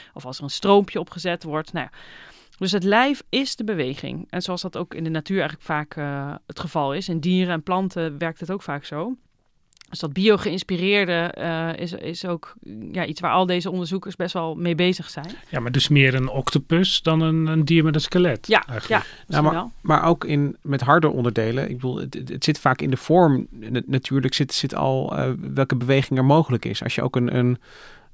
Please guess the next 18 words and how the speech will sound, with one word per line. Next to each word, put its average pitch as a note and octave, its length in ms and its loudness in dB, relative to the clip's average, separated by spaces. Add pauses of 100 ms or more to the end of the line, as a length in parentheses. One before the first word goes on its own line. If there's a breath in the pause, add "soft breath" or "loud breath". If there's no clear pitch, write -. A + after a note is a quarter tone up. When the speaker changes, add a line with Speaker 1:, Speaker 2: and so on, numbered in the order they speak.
(160)
Speaker 3:
een B2+ 140 0
plantenblad, C3+ 580 6
zeg - 200 0
maar, B2+ 80 2
dat, B2 180 4
dat - 180 -2
uitvouwt, C3 540 4
dat, A#2+ 160 -4
dat B2+ 180 -2
is, B2+ 160 -2
dat B2 180 -2
zou B2+ 180 2
je B2 80 2
ook E3 160 0
al A#2+ 260 2
een A#2+ 60 -2
soort, - 460 -6
eh, A#2 340 -8